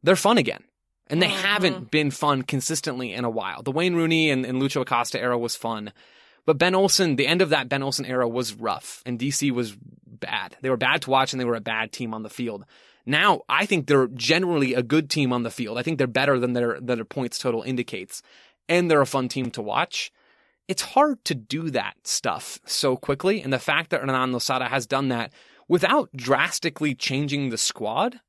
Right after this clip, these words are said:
Speaker 1: really, I mean, he has changed the squad some, and he has had different players brought in. But I, I just am incredibly impressed with the work that he's done coming over in his first season, a, a young coach coming into M L S,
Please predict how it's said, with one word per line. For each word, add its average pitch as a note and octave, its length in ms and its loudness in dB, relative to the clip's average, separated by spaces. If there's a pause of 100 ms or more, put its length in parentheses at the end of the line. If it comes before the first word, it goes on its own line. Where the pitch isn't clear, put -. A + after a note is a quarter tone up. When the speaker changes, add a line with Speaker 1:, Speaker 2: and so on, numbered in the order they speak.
Speaker 1:
really, A3 240 2
I G3 60 2
mean, G#3 160 2
he E3 280 -2
has A#3 180 4
changed F3+ 260 0
the D3 80 -4
squad B2+ 300 2
some, C3 180 -2
and D#3 60 -4
he D3 60 -6
has D3 280 -2
had C3 160 -2
different A#2+ 280 -6
players B2 280 -2
brought A#2 240 -2
in. A#2 200 -4 (560)
But - 220 4
I, C3+ 220 2
I E3+ 200 4
just G3 240 4
am C3 220 0
incredibly D3 680 2
impressed A#2+ 440 -2
with A#2 80 -6
the A#2+ 80 -4
work A2+ 220 -4
that A#2 120 -4
he's A#2+ 220 -4
done A2+ 220 -4
coming B2 260 -6
over A#2+ 180 0
in B2+ 120 -2
his B2 140 -4
first B2 240 -4
season, B2 200 -4
a, A#2 140 -8
a B2+ 60 -4
young C#3 400 0
coach A#2+ 440 -2 (320)
coming F3 280 0
into E3+ 280 -2
M D3 120 0
L B2+ 120 4
S, A#2+ 240 0